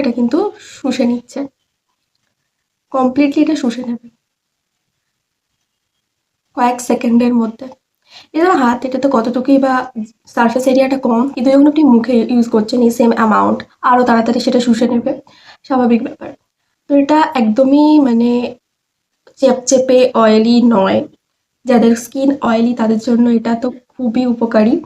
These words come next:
না, কারণ আমি নিজে, আমার স্কিন খুব, আমার কম্বিনেশন টাইপের স্কিন, but আমার টি জোন প্রচণ্ড বেশি অয়েলি, আমি অ্যাকনে সমস্যাতেও ভুগি। But এই সানস্ক্রিনটা কিন্তু কোনোভাবেই এমন মনে হয় না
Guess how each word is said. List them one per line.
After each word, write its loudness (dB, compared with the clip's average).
না, 0
কারণ 0
আমি 2
নিজে, 2
আমার 4
স্কিন -2
খুব, -4
আমার -4
কম্বিনেশন 2
টাইপের -2
স্কিন, -6
but 0
আমার 0
টি 0
জোন 0
প্রচণ্ড -2
বেশি -4
অয়েলি, 0
আমি -6
অ্যাকনে -2
সমস্যাতেও 0
ভুগি। 2
But -4
এই 4
সানস্ক্রিনটা 2
কিন্তু -4
কোনোভাবেই 2
এমন 2
মনে 4
হয় 2
না 0